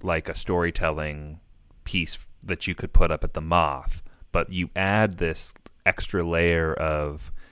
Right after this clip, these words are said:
like, found object animation that's really beautiful. Talk to us about how that kinda came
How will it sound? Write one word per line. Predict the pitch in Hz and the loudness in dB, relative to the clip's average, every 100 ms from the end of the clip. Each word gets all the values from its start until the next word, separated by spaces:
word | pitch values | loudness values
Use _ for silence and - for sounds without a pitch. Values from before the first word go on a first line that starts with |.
| _ _ _ _ _ _ _ | _ _ _ _ _ _ _
like, | 87 - | -10 -4
found | - - 92 90 87 87 - | -4 0 0 2 2 0 0
object | 85 85 85 85 - - | 2 2 0 -4 -4 -6
animation | 85 78 78 80 - 80 | -6 -6 -4 -4 -2 -6
that's | 71 - | -8 -8
really | 85 82 80 | -6 -4 -6
beautiful. | 71 78 73 - | -8 -10 -10 -12
Talk | 135 123 123 | -2 0 0
to | 160 | -2
us | 143 | 0
about | 120 - | 0 2
how | 101 | 4
that | 95 92 | 4 2
kinda | - 101 87 | 0 -6 -6
came | - 90 82 82 82 | -6 -6 -4 -4 -8